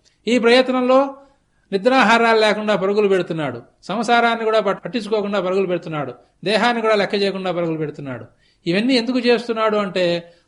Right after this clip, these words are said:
వాడిలో ఉన్నటువంటి వాసనలు వాణ్ణి అలా విధంగా తరుముకుంటూ పోతున్నాయి, వాణ్ణి కూర్చోనియట్లేదు, నుంచోనియట్లేదు, నిలవనియట్లేదు, పడుకోనియట్లేదు. ఆ విధంగా తరిమేవి ఏమిటి అంటే వాసనలే. అలా వాసనలు వాణ్ణి అట్లా హింసించుకుంటూ తరుముకుంటూ పోతున్నాయి అని చెప్పడం కోసం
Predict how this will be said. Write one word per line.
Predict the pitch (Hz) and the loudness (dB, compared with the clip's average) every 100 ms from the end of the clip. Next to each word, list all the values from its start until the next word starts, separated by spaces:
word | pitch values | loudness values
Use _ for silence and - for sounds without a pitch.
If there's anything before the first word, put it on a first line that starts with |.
| - | -4
వాడిలో | 147 214 240 247 | 0 4 6 6
ఉన్నటువంటి | 240 233 220 | 4 0 -2
వాసనలు | 170 156 214 262 277 269 190 - - | -2 0 2 2 4 4 2 -6 -12
వాణ్ణి | 143 170 240 254 | -2 0 2 2
అలా | 233 208 | 2 2
విధంగా | 202 214 220 | 2 0 -2
తరుముకుంటూ | - 202 240 285 262 233 | 0 0 2 0 0 0
పోతున్నాయి, | 202 202 190 160 120 _ _ - | -2 -4 -4 -6 -8 _ _ -12
వాణ్ణి | 160 170 | -8 -6
కూర్చోనియట్లేదు, | - 240 240 247 240 226 226 214 | -6 -2 0 2 0 -2 -2 -2
నుంచోనియట్లేదు, | 202 196 214 202 196 196 196 | -4 -4 -4 -2 -2 -2 0
నిలవనియట్లేదు, | 175 185 185 180 170 156 | 0 -2 -4 -6 -4 -6
పడుకోనియట్లేదు. | 151 151 156 147 - 135 113 - _ _ _ - | -6 -6 -8 -8 -10 -14 -14 -20 _ _ _ -8
ఆ | 151 | -2
విధంగా | 185 196 226 226 | 0 0 0 0
తరిమేవి | 214 190 247 262 226 | 0 2 4 4 6
ఏమిటి | 226 226 220 | 4 4 -2
అంటే | 202 196 196 | -2 -2 -2
వాసనలే. | 151 170 190 180 143 113 _ _ _ 156 | -2 -4 -4 -2 -4 -6 _ _ _ -4
అలా | 175 180 | 0 0
వాసనలు | 131 135 175 214 240 277 185 165 - _ - | -2 -4 -2 0 2 2 2 -2 -18 _ -6
వాణ్ణి | 160 214 214 | -4 -2 -2
అట్లా | 180 190 | -2 -4
హింసించుకుంటూ | 165 247 269 277 262 233 220 247 | -2 -2 0 0 -2 -6 -4 -4
తరుముకుంటూ | - 185 277 269 254 240 | -2 -2 -2 -2 0 0
పోతున్నాయి | 214 214 208 202 190 | 0 -4 -4 -4 -4
అని | 156 | -6
చెప్పడం | 139 160 180 | -10 -10 -6
కోసం | 190 190 247 | -6 -6 -10